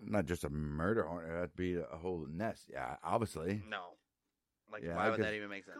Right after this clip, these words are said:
Speaker 1: 'cause it would decimate. It would decimate fucking shit. You know it. They said they're a nuisance. What do they do to honeybees? They devour honeybees, right?
Speaker 2: So somebody's trying to destroy the planet. Is that what you're saying?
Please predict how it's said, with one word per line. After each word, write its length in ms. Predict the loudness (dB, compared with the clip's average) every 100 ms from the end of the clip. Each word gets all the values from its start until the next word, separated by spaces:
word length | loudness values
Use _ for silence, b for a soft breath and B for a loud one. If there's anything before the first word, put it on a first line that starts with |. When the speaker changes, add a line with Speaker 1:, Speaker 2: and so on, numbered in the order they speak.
| 4
Speaker 1:
'cause 140 | 10
it 80 | 12
would 200 | 12 12
decimate. 580 | 12 12 12 6 4 0 _ _ -2
It 100 | 2
would 260 | 2 6
decimate 520 | 12 12 12 8 6 8
fucking 280 | 4 4
shit. 340 | -2 0 0 -2
You 180 | 2 8
know 200 | 12 12
it. 140 | 10 4 _ _ _ -4
They 80 |
said 260 | 6 8 8 6
they're 200 | 6 6
a 160 | 6
nuisance. 720 | 8 8 8 4 2 -8 -12 -16 _ _ _ _ _
What 100 | 6
do 60 | 8
they 80 |
do 120 | 10 12
to 100 | 12
honeybees? 640 | 10 10 10 10 4 -10 _ _ _ -20 2
They 80 | 4
devour 380 | 12 12 12 12
honeybees, 580 | 12 12 8 4 -6 -18 _ _
right? 300 | 10 12 12 6 _ _ -20 _ _ _ _
Speaker 2:
So 80 | -6
somebody's 320 | 0 2 2
trying 180 | 4 4
to 60 | 2
destroy 320 | 2 6 6
the 80 | 6
planet. 340 | 6 6 4
Is 60 | 0
that 120 | -2
what 60 | 0
you're 100 | -2
saying? 280 | -2 -4